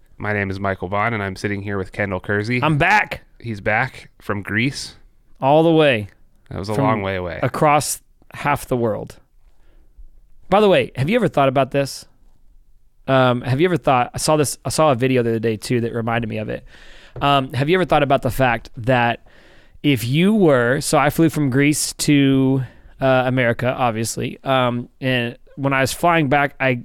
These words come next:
Speaker 2: like, gained seven hours on the day, right? So I left, um, I woke up at five A M in Greece,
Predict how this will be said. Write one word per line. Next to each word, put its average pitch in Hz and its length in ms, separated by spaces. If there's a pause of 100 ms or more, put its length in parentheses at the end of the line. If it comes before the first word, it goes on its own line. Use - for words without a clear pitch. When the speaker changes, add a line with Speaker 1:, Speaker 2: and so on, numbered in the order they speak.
(360)
Speaker 2:
like, 120 360
gained 131 540
seven 139 640
hours 113 640 (300)
on 127 160
the 117 80
day, 113 260
right? 110 340 (320)
So - 160
I 127 100
left, 143 440 (100)
um, 123 300
I 123 80
woke 151 220
up 139 100
at 131 100
five 151 280
A 151 160
M 147 160
in 135 100
Greece, 123 480